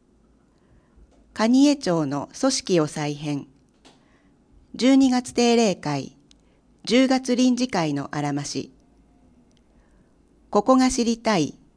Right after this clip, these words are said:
一般質問、当日の概要をお知らせします。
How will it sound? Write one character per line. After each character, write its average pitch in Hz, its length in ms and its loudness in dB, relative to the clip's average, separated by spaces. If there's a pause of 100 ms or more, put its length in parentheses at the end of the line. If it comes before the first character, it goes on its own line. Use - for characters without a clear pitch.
(100)
一 165 140 -4 (140)
般 233 220 2
質 233 280 -6
問、 147 280 -6 (1600)
当 262 200 4
日 262 240 0
の 254 160 2
概 226 280 4
要 220 240 2
を 208 180 0
お 196 80 -4
知 - 120 -6
ら 190 100 0
せ 185 140 -4
し 170 140 -6
ま 170 160 -2
す。 - 180 -16